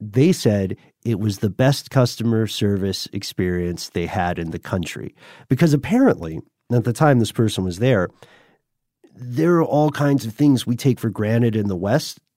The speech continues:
niceties that just do not exist there. And one of them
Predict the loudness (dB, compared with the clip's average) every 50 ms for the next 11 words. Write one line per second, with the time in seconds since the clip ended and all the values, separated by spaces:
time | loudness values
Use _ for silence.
0 | _ _ -4 -2 0 2 2 0 0 -2 -8 -8 -10 -12 -12 -12 -14 -16 -14 -14
1 | -14 -12 -12 -12 -14 -12 _ -4 -2 -2 -2 -2 -2 -4 -6 -6 -6 -6 -6 -6
2 | -6 -8 -8 -8 -8 -8 -12 -14 -20 -20 -10 -4 -2 0 0 2 2 4 4 4
3 | 4 2 0 -2 -2 -2 -2